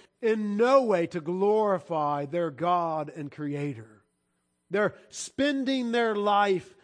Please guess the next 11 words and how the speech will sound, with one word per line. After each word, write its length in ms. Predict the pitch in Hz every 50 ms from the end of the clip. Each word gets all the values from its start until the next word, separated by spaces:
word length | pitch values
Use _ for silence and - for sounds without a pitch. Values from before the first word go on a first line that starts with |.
| _ _ _ _ _ _ - - -
frivolously, 880 | - 254 269 226 240 226 208 190 - - - 180 180 160 127 107 - - _ _ _ _ _ _ _ _ _ _ _ _ _ _ _ _ _
moving 440 | - 165 220 285 311 302 262 277 262
about 400 | 254 208 247 240 240 233 - -
the 180 | 226 220 214 214
earth, 480 | 202 190 160 127 - - - _ _ _ _ _ _ _ _ _ _ _ _ _ _ _ _ -
buying 580 | 131 120 185 202 220 226 226 226 226 208 196 190
this 260 | 202 202 185 - -
thing, 420 | - 156 160 143 127 117 113 104 - _ _ _ _ _
selling 720 | - - - - - 226 226 220 214 214 208 202 190 196 - -
that 360 | 170 143 170 170 165 156 - -
thing, 500 | - 147 139 120 113 101 104 104 107